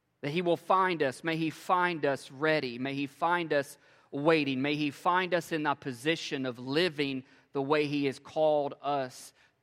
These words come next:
to live. We must remember some things. We must remember what Isaiah says. Remember the one who created you. Remember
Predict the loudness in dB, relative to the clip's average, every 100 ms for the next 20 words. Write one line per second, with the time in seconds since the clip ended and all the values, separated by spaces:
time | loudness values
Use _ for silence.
0 | -10 -6 -2 2 4 2 -2 -6 -16 _
1 | _ _ _ _ _ _ _ -4 0 4
2 | 2 0 -6 -4 0 0 0 -4 -10 -12
3 | -6 -4 -4 -4 -4 -2 -2 -4 -4 -4
4 | -4 -4 -2 2 2 2 -2 -2 -4 -2
5 | -2 -4 -8 -6 -4 -2 -2 -2 -2 -2
6 | -2 -2 -6 _ _ -14 -8 -4 -2 -4
7 | -8 -16 -18 -20 _ _ _ _ _ _
8 | _ _ _ _ -2 2 2 4 2 0